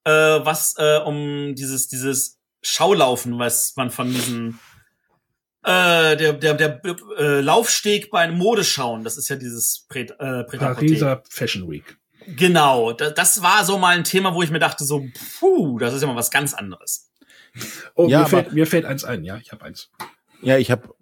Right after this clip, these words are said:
Speaker 3: eigentlich ein, ein relativ bekanntes Thema, also was, oder Spiel,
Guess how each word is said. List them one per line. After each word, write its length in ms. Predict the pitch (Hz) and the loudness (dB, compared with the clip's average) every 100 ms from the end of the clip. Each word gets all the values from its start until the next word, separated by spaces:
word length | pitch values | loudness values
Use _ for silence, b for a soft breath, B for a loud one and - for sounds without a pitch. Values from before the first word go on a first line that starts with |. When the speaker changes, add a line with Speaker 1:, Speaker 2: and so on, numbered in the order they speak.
| - - | -16 -2
Speaker 3:
eigentlich 400 | 113 139 165 156 | 2 2 -2 -8
ein, 160 | 123 - | -14 -6
ein 120 | 127 123 | 0 2
relativ 520 | 127 143 123 127 - | 4 4 4 0 0
bekanntes 680 | 110 151 190 233 151 - - - - | -2 0 0 2 -2 -2 -12 -18 0
Thema, 420 | 120 110 95 98 | 2 2 0 -2
also 240 | 110 113 | 0 2
was, 280 | 113 110 - | 2 2 2
oder 300 | 120 95 82 | 4 4 0
Spiel, 400 | - - 160 170 | -10 -2 2 2